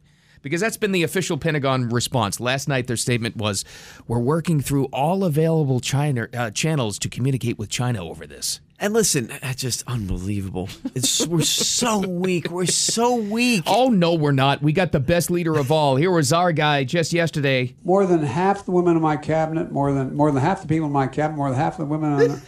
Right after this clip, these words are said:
Speaker 1: <laughs>
Speaker 3: in my administration are women.
Speaker 1: <laughs> Joe, Joe, he's our man.
Speaker 2: Hey! It's just so frustrating, though. I mean, honestly, it, it's just, I don't, I don't even know what, what to think <laughs> anymore.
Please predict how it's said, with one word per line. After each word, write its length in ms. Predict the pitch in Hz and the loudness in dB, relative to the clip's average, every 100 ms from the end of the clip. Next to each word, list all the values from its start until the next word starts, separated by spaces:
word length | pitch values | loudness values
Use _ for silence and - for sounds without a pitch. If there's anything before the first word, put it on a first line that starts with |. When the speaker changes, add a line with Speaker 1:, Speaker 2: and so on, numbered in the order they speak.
| - | -20
Speaker 1:
<laughs> 140 | - | -10
Speaker 3:
in 100 | 131 | -4
my 140 | 143 143 | 0 0
administration 760 | 135 143 - 160 139 - 143 135 | 0 -4 0 0 0 -4 -10 -4
are 200 | 135 135 | 0 2
women. 440 | 175 156 92 - 392 554 571 | 2 2 -2 -4 2 4 4
Speaker 1:
<laughs> 240 | 494 - | 0 -4
Joe, 380 | - 233 262 226 | -2 2 4 2
Joe, 380 | 156 180 262 240 | 2 2 2 2
he's 300 | 190 277 196 | 2 2 2
our 160 | 214 190 | 2 2
man. 480 | 220 247 285 165 - | 2 2 2 0 0
Speaker 2:
Hey! 1080 | 294 320 294 277 269 262 233 277 269 339 - - - 277 269 - | 0 2 2 0 0 -4 -6 -8 -8 -12 -18 -20 -18 -12 -10 -6
It's 300 | 294 - - | -6 -4 -4
just 200 | 285 - | -2 -2
so 140 | 262 | -2
frustrating, 680 | 233 247 262 - 240 220 202 | -2 -2 -2 -2 -4 -2 0
though. 380 | 190 170 135 101 - - 330 - | 2 4 2 -2 -10 -6 -4 -2
I 60 | 233 | 0
mean, 160 | 240 226 | 2 2
honestly, 520 | 220 254 247 254 185 202 | 2 2 0 0 0 -2
it, 120 | 123 | -2
it's 140 | 175 214 | -2 0
just, 340 | 214 - - 156 - - - - - | -2 -2 -8 -12 -12 -20 -20 -20 -8
I 80 | 147 | -4
don't, 180 | 143 - | -2 -2
I 40 | |
don't 120 | 143 | -2
even 160 | 131 113 | 0 -2
know 120 | 104 | -2
what, 200 | 104 90 | -4 -6
what 200 | - 127 | -4 -4
to 60 | 113 | -2
think 280 | - 131 - | -2 -2 0
<laughs> 0 | |
anymore. 640 | 214 180 202 196 185 156 | 2 4 2 4 4 2